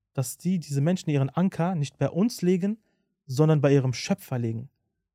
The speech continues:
Dass wenn ein Theologe das schafft, dass die, dass die Muslime, dass die, ähm, dass die Menschen,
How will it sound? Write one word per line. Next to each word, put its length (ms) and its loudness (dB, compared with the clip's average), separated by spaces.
Dass 220 -2
wenn 120 4
ein 120 2
Theologe 360 4
das 140 0
schafft, 440 -6
dass 200 0
die, 220 -4
dass 160 -4
die 120 -4
Muslime, 640 -2
dass 200 -8
die, 420 -4
ähm, 760 -2
dass 160 -4
die 100 0
Menschen, 540 2